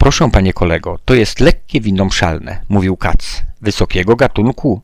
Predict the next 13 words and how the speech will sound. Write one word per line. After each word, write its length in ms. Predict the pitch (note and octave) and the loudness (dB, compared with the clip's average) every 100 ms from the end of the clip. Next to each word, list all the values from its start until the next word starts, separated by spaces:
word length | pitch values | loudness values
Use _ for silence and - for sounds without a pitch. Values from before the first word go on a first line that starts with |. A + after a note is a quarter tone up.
| - | -2
Riesling. 680 | G#2 B2 G#2 D#2+ - - - _ _ - - - - | 0 0 -2 -8 -10 -16 -16 _ _ -20 -20 -18 -10
Przypomina 520 | - - G#2 D3 D#3 | -4 2 4 4 2
w 80 | - | 4
smaku 360 | - G#2 - | 4 4 2
mozelskie”. 680 | G#2 G2 F#2 E2+ - - D#2 - - - - _ _ _ _ - | 0 2 -2 -2 -6 -6 -12 -12 -16 -20 -20 _ _ _ _ 2
„Nie 100 | C3 | 6
będę 260 | B2+ A#2 | 8 6
pił”, 260 | A2+ G#2+ F2+ - - - _ - | 6 4 4 0 -6 -14 _ -6
zapowiedział 540 | G#2+ - F#2 F#2+ F#2+ | -4 0 0 2 2
z 80 | F2+ | 0
uporem 360 | F#2 G2 F#2 F2 | 0 2 2 2
nabożny 420 | F2+ F#2 F#2+ F#2 | 0 0 0 -2
kapelan. 540 | - - E2+ E2 F2 | 0 2 4 2 -4